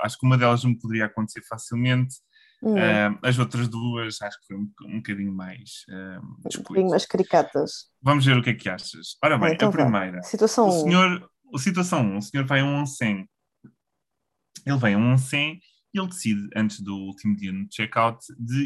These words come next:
Speaker 1: ir tomar o seu último banho, eh, nestas maravilhosas termas. Eh, então o que acontece?
Speaker 2: Hum.
Speaker 1: <laughs> Ele entra, ahm, ele entra no sítio que agora está mulheres, isto é,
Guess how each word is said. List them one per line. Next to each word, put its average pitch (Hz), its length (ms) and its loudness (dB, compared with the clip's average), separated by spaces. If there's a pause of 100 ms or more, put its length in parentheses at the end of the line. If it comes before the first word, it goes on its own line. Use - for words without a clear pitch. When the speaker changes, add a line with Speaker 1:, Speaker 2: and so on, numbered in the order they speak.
(100)
Speaker 1:
ir 120 140 -2
tomar 101 260 -2
o 101 60 -8
seu - 180 -10
último 101 360 0
banho, 98 520 -2 (480)
eh, 92 600 -4
nestas 104 360 -4
maravilhosas 101 580 -6
termas. 90 600 -14 (800)
Eh, 117 540 -2
então 147 200 -4
o 175 40 -4
que 165 80 0
acontece? 110 720 -2 (720)
Speaker 2:
Hum. 190 520 4 (180)
Speaker 1:
<laughs> - 240 -20
Ele 135 300 2
entra, 113 600 -2 (580)
ahm, 113 880 2 (360)
ele 123 220 0
entra 107 220 -2
no 110 140 2
sítio 139 760 -4 (400)
que 151 120 0
agora 139 240 4
está 151 180 2
mulheres, 135 480 -2
isto - 280 -10
é, 90 180 -6